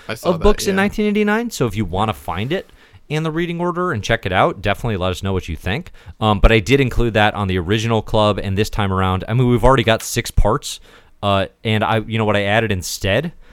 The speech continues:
Speaker 2: for, like, episode, uh, six is we're gonna read all of Damage Control by Dwayne McDuffie and, and various collaborators, which I'm super excited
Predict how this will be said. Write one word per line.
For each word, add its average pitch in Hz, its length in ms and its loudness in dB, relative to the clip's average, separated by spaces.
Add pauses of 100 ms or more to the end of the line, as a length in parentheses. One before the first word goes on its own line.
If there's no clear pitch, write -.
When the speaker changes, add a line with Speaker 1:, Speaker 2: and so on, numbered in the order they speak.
(160)
Speaker 2:
for, 107 200 2
like, 98 200 2
episode, 98 440 -2 (240)
uh, 87 200 -2
six - 380 0
is 104 100 -4
we're 101 120 -2
gonna 101 160 -2
read 98 140 0
all 101 180 2
of 98 100 -2
Damage 92 340 -4
Control 156 440 -2 (200)
by 87 280 0
Dwayne 92 280 -2
McDuffie 143 560 -4
and, 127 220 -6
and 123 160 -6
various 131 220 -2
collaborators, 131 400 -4
which - 100 -2
I'm 78 80 -6
super 127 420 0
excited 87 460 -4